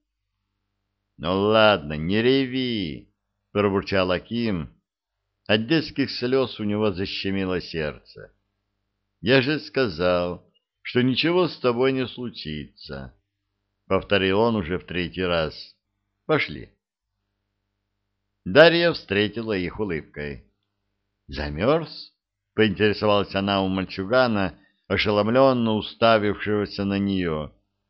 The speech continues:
«Ну, беги вон к печи, погрейся, а я пока на стол соберу». Мальчуган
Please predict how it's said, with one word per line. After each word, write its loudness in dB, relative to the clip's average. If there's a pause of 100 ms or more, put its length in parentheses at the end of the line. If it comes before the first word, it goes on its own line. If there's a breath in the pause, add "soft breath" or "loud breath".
(440)
«Ну, 0 (200)
беги 2
вон 2
к -18
печи, -4
погрейся, -2 (260 soft breath)
а 4
я 6
пока 2
на 0
стол -2
соберу». -4 (1300)
Мальчуган 2